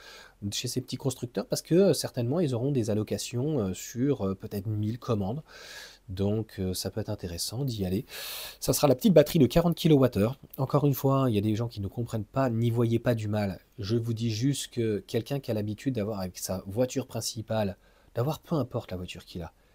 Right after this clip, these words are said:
il peut aller pratiquement où il veut. C'est vrai qu'il met cinq à dix minutes pour refaire son plein, il repart,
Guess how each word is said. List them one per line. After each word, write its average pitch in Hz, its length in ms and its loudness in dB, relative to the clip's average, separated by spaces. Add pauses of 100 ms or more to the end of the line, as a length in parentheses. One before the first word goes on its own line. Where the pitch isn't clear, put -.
(140)
il 139 120 6
peut 151 200 4
aller 135 340 4 (320)
pratiquement 117 400 -4
où 113 40 0
il 95 140 -2
veut. 113 320 -2
C'est - 180 -8
vrai 107 160 -6
qu'il 92 220 -10
met 92 220 -6 (100)
cinq - 360 -8
à 110 40 -2
dix 101 140 -4
minutes 98 300 -4
pour 98 340 -6 (240)
refaire 117 340 -4
son 98 140 -8
plein, 110 280 -6 (260)
il 131 120 2
repart, 101 440 -4